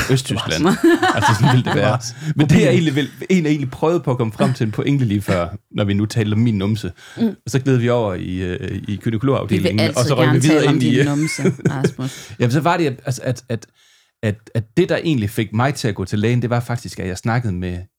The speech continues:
Speaker 2: en kammerat, som sagde, "Det her er jeg også." Så sagde han, "Så skal man til den der,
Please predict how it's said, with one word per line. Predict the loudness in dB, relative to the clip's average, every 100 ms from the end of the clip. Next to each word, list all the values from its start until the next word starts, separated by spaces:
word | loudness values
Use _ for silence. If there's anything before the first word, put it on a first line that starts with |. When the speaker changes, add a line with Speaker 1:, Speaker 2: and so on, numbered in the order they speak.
| _
Speaker 2:
en | -10 -4
kammerat, | 0 0 -2 -8 -16 _ _ _
som | -6
sagde, | -4
"Det | 0
her | 0
er | 0
jeg |
også." | -2 -4 -10 _ _ _ _ -10
Så |
sagde | -6
han, | -6
"Så | -6
skal | -6
man | -6
til | -4 -2
den | -2
der, | -2 -2 -4 -8